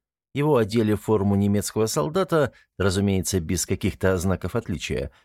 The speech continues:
Вместе с ним курсантами стали и другие пленные. Правда, не все, а чуть больше половины из числа тех, кого привезли из лагеря. Куда подевались остальные, Гадюкин не знал,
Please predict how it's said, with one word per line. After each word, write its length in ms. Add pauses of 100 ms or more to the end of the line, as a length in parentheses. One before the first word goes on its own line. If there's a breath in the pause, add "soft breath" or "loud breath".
(360 soft breath)
Вместе 360
с 100
ним 180
курсантами 580
стали 340
и 120
другие 440
пленные. 640
Правда, 500
не 180
все, 280
а 140
чуть 180
больше 320
половины 460
из 200
числа 360
тех, 340 (240 soft breath)
кого 300
привезли 500
из 240
лагеря. 420 (600)
Куда 240
подевались 520
остальные, 520
Гадюкин 560
не 100
знал, 400